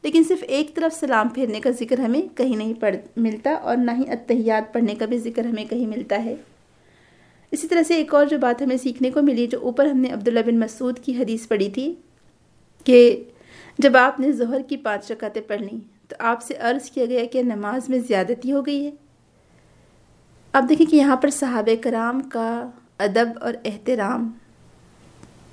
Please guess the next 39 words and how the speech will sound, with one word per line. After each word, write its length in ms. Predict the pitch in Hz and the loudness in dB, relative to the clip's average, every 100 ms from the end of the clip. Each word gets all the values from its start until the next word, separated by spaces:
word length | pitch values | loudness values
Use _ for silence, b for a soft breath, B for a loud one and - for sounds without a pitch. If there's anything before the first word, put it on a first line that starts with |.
| - | 4
معلوم 340 | 240 214 254 | 6 8 4
ہوتا 240 | 254 - 233 | 2 0 0
ہے 80 | 254 | 0
کہ 200 | 254 240 - B B B B - | -4 -8 -12 B B B B 4
کس 200 | 349 349 | 4 6
طرح 240 | 277 254 240 | 4 6 4
سے 160 | 262 262 | 4 4
وہ 200 | 240 247 247 254 285 - - - - - | 6 6 6 4 -2 -12 -20 -20 -20 -2
اپنے 280 | 233 254 247 | 2 6 6
رسول 500 | 240 240 269 285 285 | 6 4 0 0 0
صلی 260 | - 233 | -2 -2
اللہ 420 | 247 220 226 240 247 | -2 -2 -2 -2 -4
علیہ 180 | 208 240 | -4 -6
وسلم 420 | 233 233 226 226 | -6 -8 -6 -6
کا 120 | 233 - | -6 -8
احترام 460 | 220 233 220 208 220 | -8 -6 -4 -4 -6
کیا 220 | 226 208 | -6 -6
کرتے 320 | 208 208 233 | -6 -8 -8
تھے۔ 200 | 233 254 - _ _ _ _ _ b _ | -8 -12 -16 _ _ _ _ _ b _
یہاں 200 | 285 311 | 4 6
پر 140 | 320 311 | 6 4
چاہے 340 | 311 254 247 | 4 2 2
تو 140 | 240 | 0
وہ 60 | 285 | 0
لوگ 120 | 285 | 0
یہ 120 | 269 | 0
بھی 100 | 262 | -2
کہہ 160 | 277 302 | -2 -2
سکتے 240 | 302 294 | -2 -4
تھے 60 | 302 | -4
کہ 160 | 302 285 | 2 4
اللہ 280 | 254 254 | 4 2
کے 60 | 302 | 0
رسول، 220 | 302 302 | -2 0
آپ 160 | 269 262 | 0 0
نے 60 | |
نماز 340 | 262 240 226 220 | 0 0 0 2
زیادہ 220 | 208 208 | 2 2
بڑھا 220 | 220 226 | -2 -4